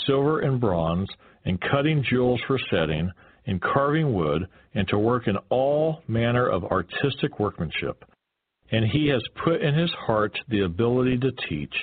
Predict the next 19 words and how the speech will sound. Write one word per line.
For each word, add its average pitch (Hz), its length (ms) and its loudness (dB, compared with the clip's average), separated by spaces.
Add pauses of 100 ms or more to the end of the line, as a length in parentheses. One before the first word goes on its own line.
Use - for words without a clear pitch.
(160)
in 120 160 2
him, 78 380 -2 (500)
and 104 460 0 (360)
Aholiab, 101 760 0 (200)
the 104 120 0 (100)
son 151 240 0
of 135 140 0
Ahisamach, 107 960 -2 (680)
of 117 160 0
the 101 120 0 (100)
tribe 143 320 0
of 117 160 -4
Dan. 87 400 -4 (800)
He 143 220 -2
has 131 140 0 (200)
filled 165 360 0
them 131 480 0
with 110 160 -2 (180)
skill 139 460 0